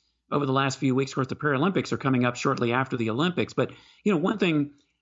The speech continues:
that a track coach I spoke with told me is, you know, most people start track and field or, you know, that type of thing. They, they start it very early on,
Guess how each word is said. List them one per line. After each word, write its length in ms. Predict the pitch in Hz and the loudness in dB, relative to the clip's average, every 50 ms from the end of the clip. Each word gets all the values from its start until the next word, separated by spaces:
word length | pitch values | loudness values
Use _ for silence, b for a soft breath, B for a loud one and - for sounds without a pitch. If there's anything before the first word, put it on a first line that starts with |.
| _ _ | _ _
that 260 | - 139 160 156 139 131 | -4 0 0 0 0 0
a 120 | 123 123 | -2 -4
track 360 | - - 165 165 190 - - | -2 -2 -2 -2 -2 -2 -6
coach 300 | - - 131 120 113 - | -6 -2 -2 -2 0 0
I 80 | 120 117 | -2 -2
spoke 300 | 113 - - 123 - - | -2 0 -2 -2 0 0
with 120 | 120 101 | -2 -2
told 280 | - - 120 156 208 220 | -2 0 0 0 2 2
me 160 | 165 123 110 | 2 2 0
is, 160 | 107 107 - B B B B B B B | -2 -4 -8 B B B B B B B
you 80 | - 262 | 0 0
know, 100 | 226 196 | 2 2
most 240 | 214 254 294 285 | 2 0 0 0
people 220 | - 254 185 - 135 | 0 -2 0 0 -2
start 560 | - - - 175 160 151 139 - - - _ _ _ _ _ _ _ _ _ _ _ - | -2 -2 -2 0 0 0 -2 -4 -6 -12 _ _ _ _ _ _ _ _ _ _ _ -6
track 240 | - 170 180 202 180 | -2 -2 0 0 0
and 100 | 180 151 | -2 -2
field 540 | 135 - 185 202 202 185 185 185 175 170 160 | 0 0 0 2 2 2 2 2 0 2 0
or, 160 | 151 139 131 | 0 0 0
you 240 | 123 139 156 170 180 | -2 -4 -2 0 0
know, 140 | 175 151 143 | 0 0 0
that 180 | 156 160 156 | 0 0 0
type 120 | 175 165 156 | 0 0 0
of 60 | 147 | 0
thing. 140 | 160 143 139 | 0 0 0
They, 200 | 165 185 214 190 | 0 0 0 0
they 180 | 160 180 240 | 0 0 0
start 320 | 254 - - 196 160 135 123 | 0 0 0 0 2 2 0
it 80 | 117 - | -2 -4
very 720 | - - - 123 113 120 135 202 233 269 262 240 208 180 | -8 -14 -12 -10 -6 -2 0 2 2 2 2 2 2 2
early 280 | 165 160 151 147 143 | 2 2 2 2 2
on, 460 | 135 143 160 175 185 185 185 190 185 | 2 2 2 2 2 2 0 0 -2